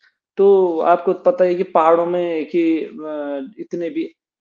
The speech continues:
अमीरी या कुछ भी ये नहीं है, तो पहाड़ों में ये कि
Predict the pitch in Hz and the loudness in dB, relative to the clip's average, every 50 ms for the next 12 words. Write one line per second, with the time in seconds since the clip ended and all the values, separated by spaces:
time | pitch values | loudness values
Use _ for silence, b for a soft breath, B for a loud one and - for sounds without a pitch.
0 | _ 165 170 160 156 156 156 156 160 160 160 160 151 143 131 - - 147 147 - | _ -10 -8 -6 -6 -6 -6 -4 -4 -4 -2 0 0 0 0 -2 -6 -12 -12 -10
1 | 160 160 160 160 151 147 143 143 147 151 - 190 190 190 185 _ - 156 165 170 | -6 -2 -2 -2 -2 -2 -6 -8 -10 -12 -10 -10 -10 -12 -12 _ -18 -14 -10 -10
2 | 165 170 180 175 160 156 156 180 175 - - _ | -10 -10 -10 -12 -12 -12 -10 -10 -10 -10 -12 _